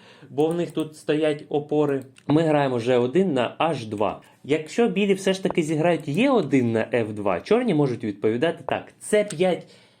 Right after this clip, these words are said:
на Д чотири. Цікавий та дуже красивий вихід з ситуації. В білих є три варіанти бою.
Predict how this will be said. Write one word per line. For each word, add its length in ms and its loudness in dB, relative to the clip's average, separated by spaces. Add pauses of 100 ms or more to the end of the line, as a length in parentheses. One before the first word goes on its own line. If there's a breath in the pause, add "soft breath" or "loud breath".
(160 soft breath)
на 340 0
Д 140 2
чотири. 520 0 (540 soft breath)
Цікавий 500 -2
та 120 -4
дуже 240 -6
красивий 520 -2
вихід 380 -2
з 60 -18
ситуації. 600 -2
В 40 -10
білих 380 0
є 360 -2 (420 soft breath)
три 200 0
варіанти 440 0
бою. 300 -2